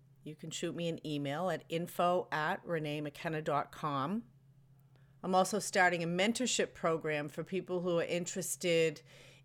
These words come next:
in integrating spirituality into their work, whether you're a healer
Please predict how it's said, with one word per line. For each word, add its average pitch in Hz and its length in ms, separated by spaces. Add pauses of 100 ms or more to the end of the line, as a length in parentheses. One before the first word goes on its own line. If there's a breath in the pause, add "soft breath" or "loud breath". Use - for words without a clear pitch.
in 156 560 (200)
integrating 190 600
spirituality 175 1000
into 165 260
their 151 180
work, 135 580 (300)
whether 156 260
you're 143 300
a 139 40
healer 180 760